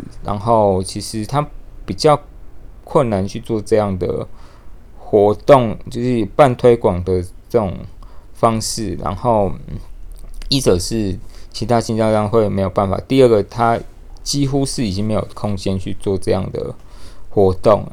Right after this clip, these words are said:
然后所以你看得出来有一些它能做的，要么是一些库存品的一些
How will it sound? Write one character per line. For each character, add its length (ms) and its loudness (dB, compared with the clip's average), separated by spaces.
然 140 -8
后 280 2
所 220 6
以 120 4
你 100 -4
看 140 0
得 120 2
出 180 -2
来 140 4
有 120 6
一 40 2
些 200 2
它 120 2
能 220 0
做 260 4
的， 200 4
要 180 4
么 140 2
是 180 -4
一 80 -2
些 320 2
库 220 -2
存 200 -2
品 220 -6
的 100 -4
一 120 -2
些 420 -6